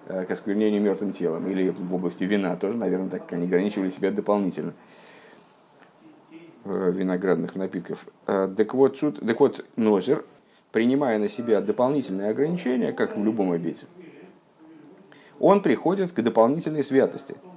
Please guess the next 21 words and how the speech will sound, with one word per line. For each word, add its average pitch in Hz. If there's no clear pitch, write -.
э, 104
как -
в -
себе, 120
так 151
и 139
в 117
мире. 92
А, 101
он 123
ви 208
эс 185
эс 98
мивуэрен 147
хасидас, 165
и, 185
как 160
объясняется 147
в 101
Торе 143
хасидизма, 107